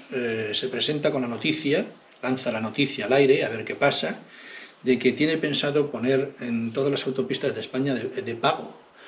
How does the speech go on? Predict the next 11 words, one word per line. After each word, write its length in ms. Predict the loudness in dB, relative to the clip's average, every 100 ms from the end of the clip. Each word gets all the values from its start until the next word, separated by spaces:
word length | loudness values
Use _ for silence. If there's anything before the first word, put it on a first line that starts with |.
| -20 -18 -18 -20 -20 -20 -20 -8
Con 180 | -2 0
lo 120 | 2
cual 240 | 6 8
se 160 | 6 0
va 420 | 2 6 6 6
a 40 | 4
formar, 560 | 0 4 8 8 6 0
mm, 800 | 0 0 0 0 -4 -8 -10 -6
bastante 420 | -4 0 4 6
lío, 320 | 6 6 4
porque, 1000 | 0 -6 -6 -2 0 2 2 0 -4 -8